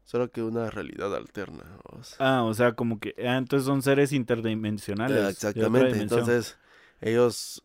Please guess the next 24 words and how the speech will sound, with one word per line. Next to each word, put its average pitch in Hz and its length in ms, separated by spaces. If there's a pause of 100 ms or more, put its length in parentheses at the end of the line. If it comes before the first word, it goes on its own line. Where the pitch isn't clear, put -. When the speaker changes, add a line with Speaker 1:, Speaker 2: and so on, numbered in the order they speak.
Speaker 1:
son 113 240
humanos, 113 800
pero 101 800 (760)
el, 104 280
ellos 123 260
vienen 127 260
a 139 40
estudiarnos 127 600
porque 113 300
en 110 120
su 123 380 (180)
mundo 139 520 (520)
el 104 200
humano 107 380
ya 107 480
evolucionó 107 800
a 110 200
un 107 200
punto 143 500
en 117 100
el 98 140
cual 123 440 (120)
son 85 520
así. 156 320